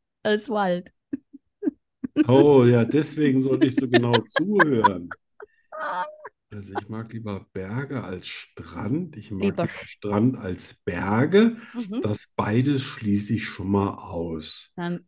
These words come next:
Speaker 2: Du magst keinen Strand und dass Berge dafür die Alternative sind, das kann ich einfach nicht glauben.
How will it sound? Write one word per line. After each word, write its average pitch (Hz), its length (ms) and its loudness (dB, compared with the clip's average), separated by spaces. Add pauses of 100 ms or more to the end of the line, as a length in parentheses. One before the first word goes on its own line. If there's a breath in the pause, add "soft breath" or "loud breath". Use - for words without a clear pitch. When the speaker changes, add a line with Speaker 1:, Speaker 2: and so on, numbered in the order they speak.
Speaker 2:
Du 101 140 -2
magst 104 720 2
keinen 196 640 4
Strand 202 920 4 (680 loud breath)
und 123 220 4
dass 127 580 0
Berge 156 560 2
dafür 147 480 -2
die 135 160 -2
Alternative 131 720 -2
sind, 139 240 2
das 110 180 -4 (320)
kann 190 300 -2
ich 165 280 0
einfach 135 500 2
nicht - 480 0
glauben. 170 840 4